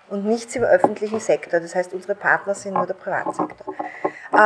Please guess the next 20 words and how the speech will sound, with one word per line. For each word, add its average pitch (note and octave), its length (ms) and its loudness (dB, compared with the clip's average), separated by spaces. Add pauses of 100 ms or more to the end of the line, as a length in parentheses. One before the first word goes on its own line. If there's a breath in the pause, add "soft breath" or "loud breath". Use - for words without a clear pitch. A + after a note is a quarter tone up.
(260)
wichtig B3+ 340 0
oder G#3+ 380 10
ein, F#3+ 260 8
eine F#3+ 240 4
schöne A3 420 4
Zahl G3 440 8
ist G#3+ 200 0
sozusagen, G3+ 600 4
wir G3+ 180 2
haben F3+ 280 2 (100)
eine F3+ 320 0
Milliarde, F3+ 800 4
äh, E3 340 0
Portfolio F#3 680 2 (120)
erreicht G3 500 4
in A#3 120 -4
den A#3 160 -4
zehn G#3+ 260 -2
Jahren F3+ 320 2 (580 loud breath)
und, A#3 540 8